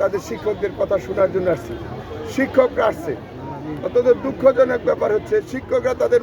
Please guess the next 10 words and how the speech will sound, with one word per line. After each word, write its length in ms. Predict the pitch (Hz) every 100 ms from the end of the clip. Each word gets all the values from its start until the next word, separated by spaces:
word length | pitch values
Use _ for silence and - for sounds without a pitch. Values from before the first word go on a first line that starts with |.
| -
মত 160 | 262 -
প্রকাশের 380 | - - - 240 -
জন্য 140 | 214 208
আসছে, 240 | - 151 110 - - - - -
সেখানে 300 | - 233 247 240
এখানে 220 | 220 233 170
পক্ষপাতিত্ব 560 | 156 151 233 - - 226 220
করার 220 | 190 196 196
কথা 220 | 196 190 196
না। 240 | 165 202